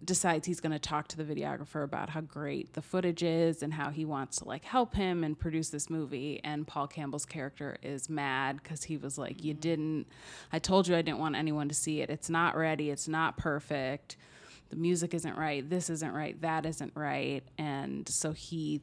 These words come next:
Speaker 1: thinks that she
Speaker 2: Betrayed him
Speaker 1: w-, yeah,
Speaker 2: almost.
Speaker 1: that she, like, went against his wishes and showed it to her uncle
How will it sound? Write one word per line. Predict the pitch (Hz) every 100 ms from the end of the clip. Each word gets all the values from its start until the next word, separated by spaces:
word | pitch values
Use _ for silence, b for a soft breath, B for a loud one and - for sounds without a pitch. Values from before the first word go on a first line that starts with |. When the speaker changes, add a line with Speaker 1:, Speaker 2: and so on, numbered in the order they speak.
| -
Speaker 1:
thinks | 160 139 -
that | 160 151
she | - - 151 147 147 143 135 - -
Speaker 2:
Betrayed | 156 - 147 139 139
him | 156
Speaker 1:
w-, | 151 151
yeah, | 170 156 135 120
Speaker 2:
almost. | 143
Speaker 1:
that | -
she, | - 175
like, | 160 160
went | 160 151
against | 156 156 156 -
his | 165 147
wishes | 151 151 165 151 147 147 -
and | 156 160
showed | - 160 143
it | 139
to | - 165
her | 151 156 -
uncle | 156 - 156 143 147 151